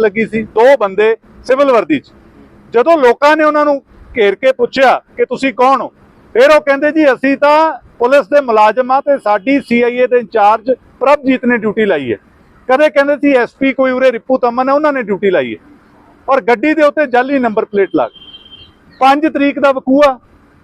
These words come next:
ਪੰਦਰਾਂ ਤਰੀਕ ਨੂੰ ਕੱਲ ਉਸ ਵਕੂਏ ਦਾ ਪਰਚਾ ਹੈ, ਮਤਲਬ ਦਸ ਦਿਨ ਪੁਲਿਸ ਸੁੱਤੀ ਰਹੀ।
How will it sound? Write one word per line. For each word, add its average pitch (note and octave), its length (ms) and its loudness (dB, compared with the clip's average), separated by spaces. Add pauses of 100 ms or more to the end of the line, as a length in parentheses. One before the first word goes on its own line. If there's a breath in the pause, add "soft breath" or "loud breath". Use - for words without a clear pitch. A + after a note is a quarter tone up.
(300)
ਪੰਦਰਾਂ D#4+ 460 2
ਤਰੀਕ C#4 340 -2
ਨੂੰ B3+ 220 -2
ਕੱਲ D4 320 0
ਉਸ D4 500 2
ਵਕੂਏ C#4+ 440 0
ਦਾ C4 100 -2
ਪਰਚਾ A3 320 -2
ਹੈ, G#3+ 60 2
ਮਤਲਬ B3+ 380 0
ਦਸ G#3+ 400 0
ਦਿਨ B3+ 240 -2
ਪੁਲਿਸ A#3 440 -2
ਸੁੱਤੀ A3+ 360 -4
ਰਹੀ। F3+ 220 -2